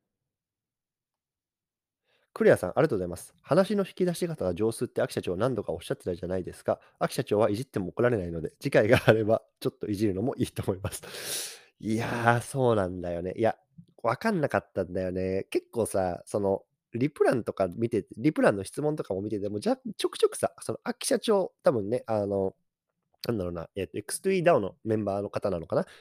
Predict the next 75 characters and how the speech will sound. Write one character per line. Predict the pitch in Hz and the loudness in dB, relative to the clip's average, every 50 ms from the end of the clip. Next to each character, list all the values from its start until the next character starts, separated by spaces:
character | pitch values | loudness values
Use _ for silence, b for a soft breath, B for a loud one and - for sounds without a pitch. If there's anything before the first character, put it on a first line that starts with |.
| B | B
あ | - 139 | 0 0
い | 143 | 0
う | |
方 | - 147 160 143 | 0 0 0 0
で、 | 104 95 92 92 B B B B | 0 0 -2 -4 B B B B
結 | - 262 - | -12 -8 -6
構 | 135 110 | -6 -4
そ | - 101 | -2 -2
の、 | 95 95 90 - - | -2 -2 -2 2 6
<clears throat> | - 175 156 123 | 6 8 8 6
秋 | - - - - | 2 -2 -6 -6
社 | - 120 | -6 -4
長 | - 101 92 | -2 -2 -2
を | 90 90 | -2 -2
い | 92 95 | -4 -4
じ | 135 | -6
っ | - | -6
て | _ - | _ -6
コ | 104 - 98 | -4 -4 -4
メ | 90 98 | -4 -4
ン | 92 | -4
ト | - 95 | -4 -6
し | - | -6
て | - 107 | -4 -6
る | 101 | -6
方 | - - - | -4 -6 -8
と | - - | -10 -12
か | - | -14
も | 95 98 | -16 -16
い | 95 | -12
て、 | _ - 113 101 B B B B B - | _ -4 -4 -4 B B B B B -6
「あ、 | - - B B B B B - | -6 -6 B B B B B 0
な | - | 0
ん | 247 - | 2 4
か | 101 | 4
い | 92 101 | 4 6
じ | 117 170 | 4 2
っ | 196 | 0
て | - _ - 120 | 0 _ 0 0
ん | 92 - | 0 0
だ。 | - 90 90 - | 2 2 4 6
で | 196 302 | 6 6
も | 320 151 | 6 6
な | 120 127 | 4 2
ん | 123 | 0
か | - - - | -2 -6 -6
俺 | - 190 247 330 | -2 2 2 2
が | 339 359 | 4 6
い | 370 339 | 6 6
じ | 302 - 359 | 6 6 4
ん | 277 | 4
の | 160 | 2
は | 127 | 2
ち | - | 0
ょ | 160 | -2
っ | - | -4
と | - - | -4 -4
違 | - - 123 143 156 | -2 -2 -2 -2 -2
く | - 165 | -4 -4
な | 160 135 | -4 -4
い | 104 | -2
か？」 | - 92 85 | 0 -2 -2
と | - - | -2 -2
思 | 107 107 117 | -2 -2 0
い | 123 | 0
な | 131 127 | 2 0
が | 95 92 | 0 0
ら、 | 90 90 90 87 - - | 0 0 0 0 -2 -2
あ | - 98 | -4 -4
の、 | 92 90 92 | -4 -4 -6
ち | - - | -6 -8
ょ | |
っ | - - | -8 -4
と、 | - 82 85 - - _ | -2 0 0 0 -2 _
あ | - 95 | -8 -8